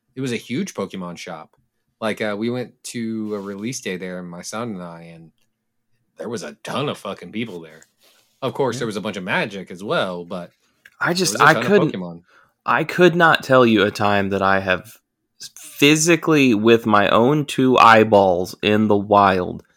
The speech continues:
Speaker 3: seen somebody playing Pokemon.
Speaker 1: Mm-hmm.
Speaker 3: Like,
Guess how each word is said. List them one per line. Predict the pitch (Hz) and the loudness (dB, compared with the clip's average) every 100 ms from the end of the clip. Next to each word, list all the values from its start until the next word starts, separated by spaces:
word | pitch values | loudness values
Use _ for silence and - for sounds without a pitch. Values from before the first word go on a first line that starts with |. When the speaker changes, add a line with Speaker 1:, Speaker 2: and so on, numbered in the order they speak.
| _ _ _ - | _ _ _ -8
Speaker 3:
seen | - - 131 143 143 | -4 2 2 4 2
somebody | - 123 107 101 92 90 _ | 2 2 4 2 2 -4 _
playing | - - 110 107 113 117 107 98 95 92 _ _ _ _ _ _ | -20 -8 2 8 8 8 4 2 -2 -8 _ _ _ _ _ _
Pokemon. | 113 104 101 90 78 71 - _ _ _ _ _ _ _ - | 4 4 4 -4 -4 -6 -14 _ _ _ _ _ _ _ -10
Speaker 1:
Mm-hmm. | 143 165 | -8 -4
Speaker 3:
Like, | 101 92 | -2 -2